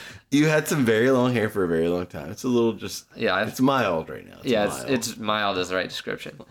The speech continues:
Speaker 2: Uh, so ninety-eight, we, we, that was sort of the first one I really paid attention to. I was ten years old, really got into it.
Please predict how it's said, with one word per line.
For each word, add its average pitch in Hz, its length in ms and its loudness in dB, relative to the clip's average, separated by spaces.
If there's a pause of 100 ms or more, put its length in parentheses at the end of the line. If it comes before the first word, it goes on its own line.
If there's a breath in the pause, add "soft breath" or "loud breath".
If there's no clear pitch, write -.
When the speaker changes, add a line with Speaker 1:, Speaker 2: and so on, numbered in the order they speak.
(440 loud breath)
Speaker 2:
Uh, 107 500 0 (540)
so 120 480 0
ninety-eight, 131 760 0
we, 147 200 0 (180)
we, 117 460 0 (120)
that 151 160 2
was 185 140 2
sort 165 120 2
of 135 60 2
the 117 120 -4
first 123 200 0
one 110 120 0
I 107 120 2
really 104 220 0
paid 95 180 0
attention 87 320 -6
to. - 0 -
I 87 80 0
was 85 80 -4
ten 104 180 -6
years 95 200 -4
old, 87 280 0 (440)
really 98 480 -2 (120)
got 90 220 -2
into 85 260 -6
it. 82 240 -4